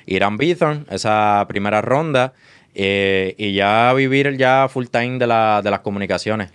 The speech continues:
Y creo que, que ya vamos por ahí en, encaminado. Y seguir creando más contenidos con nuestras plataformas.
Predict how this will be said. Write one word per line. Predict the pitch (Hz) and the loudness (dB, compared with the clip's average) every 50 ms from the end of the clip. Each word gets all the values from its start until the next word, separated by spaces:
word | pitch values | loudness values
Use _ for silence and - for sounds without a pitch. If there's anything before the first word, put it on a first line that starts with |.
| _ _ _ | _ _ _
Y | - 85 85 85 82 | -10 -6 -6 -6 -4
creo | - 85 85 90 | -4 -4 -4 -2
que, | - 107 107 104 104 101 98 92 92 90 85 82 85 85 - | 0 0 2 2 2 0 0 -2 -2 -4 -4 -4 -6 -8 -6
que | - 90 85 | -6 -4 -2
ya | 85 85 | 0 0
vamos | 90 95 101 98 | 0 0 -2 -2
por | - 110 98 | -2 0 0
ahí | 95 95 95 98 101 101 | 2 0 0 0 -2 -2
en, | 95 92 87 82 80 - - | -2 -4 -6 -10 -14 -14 -14
encaminado. | 85 87 82 - 92 90 98 98 107 127 147 156 147 131 135 - - - - - - _ _ - | -14 -12 -6 -4 -4 -4 -2 -2 -2 -2 0 0 -2 -4 -6 -10 -18 -20 -20 -20 -20 _ _ -6
Y | 92 95 95 95 92 92 90 | -4 -2 -2 -2 -2 -4 -4
seguir | 85 - 92 90 92 95 - | -4 -4 -6 -6 -6 -8 -4
creando | - 123 123 127 131 131 123 | -2 0 0 0 -2 -2 -4
más | 123 120 | -4 -4
contenidos | - - 131 120 - 117 113 113 117 117 - | -4 -4 -4 -2 -2 -2 0 0 -2 -2 -2
con | 117 107 | -4 -6
nuestras | 107 - - 104 - | -6 -6 -6 -6 -4
plataformas. | 104 98 92 92 - - 107 113 113 107 95 90 | -2 -2 -2 -2 -2 0 0 0 0 -2 -4 -6